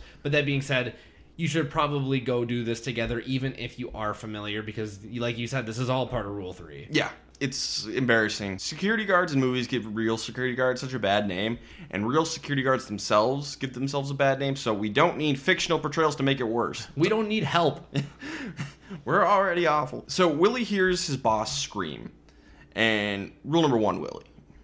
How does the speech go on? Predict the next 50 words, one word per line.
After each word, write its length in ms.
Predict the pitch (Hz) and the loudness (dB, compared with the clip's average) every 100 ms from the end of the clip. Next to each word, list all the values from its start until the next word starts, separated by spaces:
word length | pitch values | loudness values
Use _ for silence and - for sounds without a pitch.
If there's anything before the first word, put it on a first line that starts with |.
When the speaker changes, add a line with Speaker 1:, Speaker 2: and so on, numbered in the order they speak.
| - | -16
Speaker 2:
Like, 280 | - 87 - | -6 -4 -2
you 120 | 127 139 | 2 6
already 220 | 160 123 | 6 4
should 220 | - 139 | 0 2
know 100 | 147 | 2
you're 100 | 147 | 0
in 60 | 143 | 0
a 60 | |
horror 180 | 143 135 | 0 0
movie, 180 | 139 131 | 0 -2
but 140 | 113 | -4
there's 200 | - 107 107 | -6 -6 -4
no 600 | 135 139 135 120 104 - | -2 6 8 8 6 0
excuses. 720 | - - - 123 110 - 95 | -8 -8 -4 -2 -2 -4 -4
There 120 | - | 0
already 260 | 139 147 143 | 2 2 0
weren't 260 | 131 123 110 | -4 -4 -6
any 140 | 104 | -8
excuses, 320 | 101 98 101 | -6 -8 -8
but 120 | - 104 | -8 -6
there's 140 | 113 | -4
really 300 | 123 135 127 | 2 2 2
no 140 | 107 | 0
excuses 440 | 98 - 92 - - | -4 -6 -10 -8 -12
anymore. 380 | 90 - 50 - - - - - | -12 -14 -18 -20 -20 -20 -6 -4
It's 160 | 127 | -4
so 200 | - 135 | -2 -2
bad. 400 | 120 76 60 - - - - - - | -2 -6 -8 -12 -16 -20 -20 -20 -12
Speaker 1:
And 100 | - | -4
again, 360 | 180 254 147 147 | 0 2 2 2
you're 100 | 196 | 2
not 160 | 196 160 | 0 2
paid 180 | 180 | 0
enough 220 | 151 123 - | 2 -2 -4
for 60 | |
this. 360 | 98 87 87 - | -8 -8 -10 -6
Speaker 2:
No. 200 | 107 92 | -4 -2
Speaker 1:
At 120 | 131 131 | -4 -6
this 120 | 202 | -6
point, 360 | - 185 180 - | -2 -2 -2 0
Willie, 260 | 127 143 | 0 2
you 120 | 104 123 | 0 0
hear 200 | 139 123 | 0 0
a 40 | |
scream, 400 | - 135 160 175 - - - - | -2 -2 -2 -2 -8 -20 -20 -10
you 180 | 127 156 | -2 0
leave. 280 | 156 160 107 | 0 0 0
You're 80 | 180 | -2
not 140 | - | 0
armed. 420 | 147 170 127 87 | 0 2 0 -4